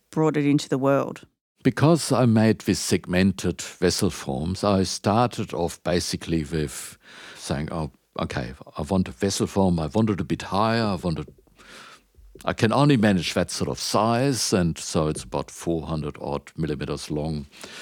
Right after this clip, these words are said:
Speaker 2: three hundred eighty mil wide and two hundred twenty millimeters high. And it's all based on measurements. It's serious number crunching. And when I relate that to what I have in stock as material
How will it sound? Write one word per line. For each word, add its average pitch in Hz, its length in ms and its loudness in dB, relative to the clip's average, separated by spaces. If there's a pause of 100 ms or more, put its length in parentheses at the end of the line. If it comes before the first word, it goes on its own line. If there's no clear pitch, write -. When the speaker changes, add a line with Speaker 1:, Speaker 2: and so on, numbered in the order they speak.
(180)
Speaker 2:
three 90 240 -2
hundred 73 240 -2
eighty 73 280 -4
mil 67 240 -8 (420)
wide 71 360 -2
and 57 200 -10 (240)
two - 160 -10
hundred 71 240 -14
twenty 78 240 0
millimeters 73 520 -6
high. 82 460 2 (640)
And 104 120 0
it's 95 100 -4
all 147 160 6
based 113 340 0
on 90 120 0
measurements. - 840 -4
It's - 300 -4
serious 104 540 4
number 90 240 4
crunching. 78 580 -4
And 73 260 -6 (380)
when 139 160 4
I 117 80 4
relate 90 600 2
that 82 320 -2 (400)
to 87 320 0 (1040)
what 113 120 4
I 101 80 2
have 95 240 -2
in 90 140 0
stock - 420 0
as 85 240 -6
material 95 800 -2